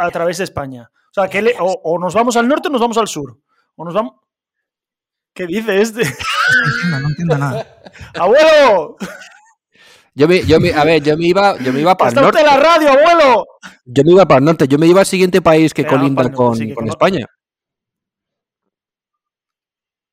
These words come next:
Speaker 1: Sí, porque si nos vamos para el sur, ahí nos perdemos un poco ahí en África.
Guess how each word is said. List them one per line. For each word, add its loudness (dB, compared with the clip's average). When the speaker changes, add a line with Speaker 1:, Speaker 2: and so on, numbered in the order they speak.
Speaker 1:
Sí, -8
porque -6
si -12
nos -10
vamos -4
para -2
el -4
sur, -2
ahí 0
nos -8
perdemos -8
un -12
poco -8
ahí -10
en -12
África. -18